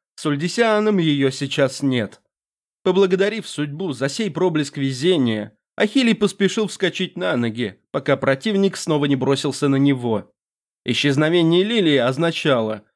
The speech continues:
что кое-какая надежда у них еще есть. Однако, времени размышлять о судьбе Ульдисиана и Лилии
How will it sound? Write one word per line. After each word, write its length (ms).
что 220
кое-какая 580
надежда 580
у 160
них 280
еще 260
есть. 580
Однако, 800
времени 460
размышлять 640
о 80
судьбе 400
Ульдисиана 760
и 200
Лилии 560